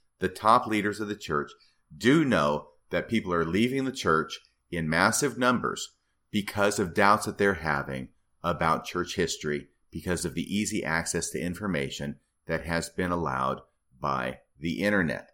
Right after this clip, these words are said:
As a side note, we could compare this kind of attitude by church leaders toward members who leave the church with that of Bruce R. McConkie from October General Conference of nineteen eighty-four in his very famous The Caravan Moves On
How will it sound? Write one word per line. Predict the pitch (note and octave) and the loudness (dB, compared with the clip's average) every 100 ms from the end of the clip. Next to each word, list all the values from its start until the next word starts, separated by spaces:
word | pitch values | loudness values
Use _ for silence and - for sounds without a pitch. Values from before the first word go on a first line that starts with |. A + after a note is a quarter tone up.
| - | 4
As | B2+ B2 | 6 6
a | |
side | - D3+ F3+ C#3+ | 4 6 4 4
note, | E2+ C#2 - | 2 0 0
we | A#2+ | 2
could | A#2+ G#2+ | 2 2
compare | A2 C3 C#3+ | 0 4 4
this | A2+ B2 | 6 4
kind | - B2+ B2 | 4 2 2
of | G#2 F#2 | 2 4
attitude | A2 A#2+ A2+ G#2 D#2+ | 4 4 2 -2 0
by | F2 | -2
church | - A2+ A2 | 0 -4 -4
leaders | F#2+ F#2 E2+ F#2+ - _ | -2 -2 0 -2 -4 _
toward | - G2+ D#2 | 2 2 4
members | F#2+ G#2 A2+ | 2 2 0
who | - D#2+ | 0 0
leave | D2+ F2 G#2+ | 4 4 2
the | B2 | -2
church | - C#3 D3 - - _ _ | 4 4 4 0 -14 _ _
with | F#2+ G#2+ | 0 2
that | A2 G#2+ G#2+ | 4 6 6
of | E2+ | 2
Bruce | G2 A2+ A#2+ | 2 2 2
R. | A2 | 2
McConkie | F#2+ - D3+ F#3 - D#2 E2+ - _ _ | 2 2 4 4 0 -2 -2 -8 _ _
from | - G#2+ F#2+ | 0 4 6
October | F#2 - G3 D3+ | 4 4 4 4
General | - F#2+ F2+ F2 | 2 2 2 2
Conference | - D#2+ D#2+ F#2+ F2 | 2 0 2 -4 -4
of | E2 | -2
nineteen | E2 F2+ F2+ G2 F#2 | 0 0 0 -4 -2
eighty-four | F2 F2 F2+ - F#2 E2 | -2 -2 -6 -4 0 0
in | D#2 | 0
his | D#2 | -4
very | F2+ F#2+ G2+ | 2 2 2
famous | - E2+ D#2+ - | 0 0 0 -4
The | G#2 | -8
Caravan | - F#2+ G2 G2 F2+ F2 F2 | -2 2 4 4 4 2 2
Moves | E2 E2+ D2+ | 2 0 0
On | - D#2+ D#2 B1 - | 0 4 4 2 -4